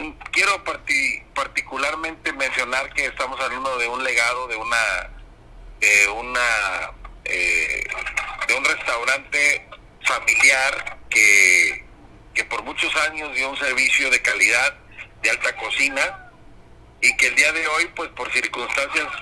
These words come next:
pues, todos conocidos, pues, este, cierra sus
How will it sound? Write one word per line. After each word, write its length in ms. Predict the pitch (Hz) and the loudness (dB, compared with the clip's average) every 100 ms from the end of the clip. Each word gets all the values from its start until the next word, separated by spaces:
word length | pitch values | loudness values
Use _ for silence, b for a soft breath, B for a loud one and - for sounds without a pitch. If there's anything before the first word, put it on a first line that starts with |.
| - - | -12 -12
pues, 160 | 117 | -8
todos 260 | 131 131 - | -4 -4 -4
conocidos, 560 | - 131 - 143 180 - - - - 831 762 - - - | -4 -4 0 0 0 -2 0 0 -2 -4 -10 -18 -20 -10
pues, 140 | 113 113 | -6 -4
este, 420 | 113 - 110 - | -4 -2 -2 2
cierra 260 | 139 135 | 2 2
sus 100 | 135 | -2